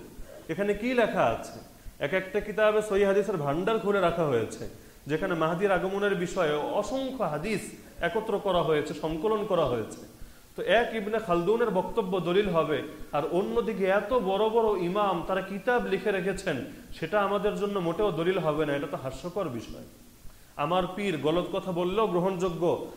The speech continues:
আর দুনিয়ার সকল আলেমরা একেবারে আকাশচুম্বী সহি কথা বললেও সেটা প্রত্যাখ্যাত,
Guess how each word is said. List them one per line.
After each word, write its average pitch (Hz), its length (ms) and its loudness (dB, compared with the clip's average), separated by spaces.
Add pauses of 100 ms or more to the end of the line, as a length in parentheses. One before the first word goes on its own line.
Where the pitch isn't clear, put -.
(120)
আর 135 100 0
দুনিয়ার 170 440 -2
সকল 185 340 -2
আলেমরা 165 580 4
একেবারে 175 300 0
আকাশচুম্বী 190 640 0
সহি 180 320 0
কথা 185 200 -4
বললেও 185 340 0
সেটা 202 180 -4
প্রত্যাখ্যাত, 196 760 -6